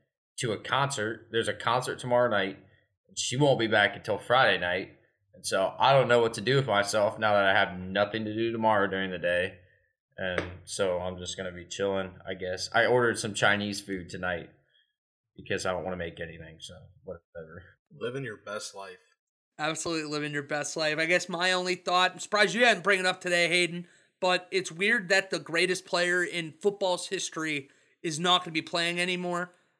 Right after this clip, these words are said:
Speaker 3: Tom Brady retiring, it's bittersweet. I didn't expect to actually be sad when the news came out, but with it coming out, you get nostalgic. And yeah, I have bad nostalgia with it too, but you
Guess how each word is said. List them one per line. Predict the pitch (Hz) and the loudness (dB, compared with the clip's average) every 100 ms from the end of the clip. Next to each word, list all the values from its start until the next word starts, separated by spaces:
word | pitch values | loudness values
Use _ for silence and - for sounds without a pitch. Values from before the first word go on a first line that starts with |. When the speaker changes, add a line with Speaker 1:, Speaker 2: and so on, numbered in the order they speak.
| _ - | _ -2
Speaker 3:
Tom | 180 175 | 0 2
Brady | 170 170 | 2 2
retiring, | 160 160 165 165 160 156 | 0 -4 -2 0 0 -2
it's | 151 - - _ _ _ 165 | -4 -6 -8 _ _ _ -2
bittersweet. | 175 254 262 - 208 156 | 4 6 4 2 0 2
I | 160 | 4
didn't | 196 | 4
expect | 196 - 185 185 | 2 0 -2 0
to | 160 | 0
actually | 156 - 165 | 0 -2 -6
be | 139 | -6
sad | - 151 139 156 - _ _ _ | -4 0 2 0 -6 _ _ _
when | 165 165 | -6 -4
the | 170 | -4
news | 156 151 156 135 | -2 -2 -2 -2
came | 165 156 147 | -2 -2 -2
out, | 156 175 | -2 -4
but | 156 147 | -4 -6
with | 151 165 | -4 -2
it | 190 - | -4 -4
coming | 190 175 147 | -4 -4 -2
out, | 156 185 214 _ _ _ _ - | 0 0 -2 _ _ _ _ -4
you | 196 | 2
get | 233 | 2
nostalgic. | 214 208 - 208 220 156 147 | 2 -2 2 4 4 2 -6
And | 170 | -2
yeah, | 180 190 | 2 4
I | 180 | 4
have | 180 170 143 | 4 0 2
bad | 165 - | 4 4
nostalgia | 262 - 175 165 156 | 2 -2 -2 -2 -2
with | 160 156 | -4 -4
it | 147 | -6
too, | - 170 | -4 -4
but | 147 151 | -4 -6
you | 170 160 147 | -4 -2 -4